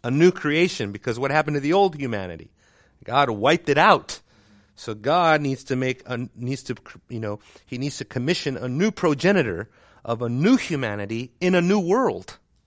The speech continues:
And that's exactly what Noah is. That's why you find language reminiscent to Genesis two, right? And three, right? And, and one, two, and three, really, protology. 'Cause look what he says here.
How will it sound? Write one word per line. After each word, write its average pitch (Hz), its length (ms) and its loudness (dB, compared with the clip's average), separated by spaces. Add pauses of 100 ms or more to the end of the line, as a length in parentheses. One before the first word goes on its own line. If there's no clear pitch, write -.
(440)
And 110 80 -10
that's 113 140 -6
exactly 117 480 -6
what 107 180 -10
Noah 110 260 -4
is. 147 500 -4 (720)
That's 143 220 0
why 135 100 0
you 120 160 -4
find 117 480 -4
language 127 600 -2
reminiscent 139 760 0 (760)
to - 80 -14
Genesis 117 640 -6 (880)
two, 113 320 -8 (540)
right? 120 300 -8
And 107 140 -12
three, 120 360 -8 (340)
right? 135 220 -8 (680)
And, 104 340 -10
and 101 160 -12
one, 131 280 -4
two, 123 220 -6
and 120 120 -8
three, 139 200 -6
really, 107 260 -4
protology. 117 720 -6 (340)
'Cause 127 160 -4
look 160 100 -2
what 139 100 -2
he 117 40 -2
says 147 200 -2
here. 90 220 -6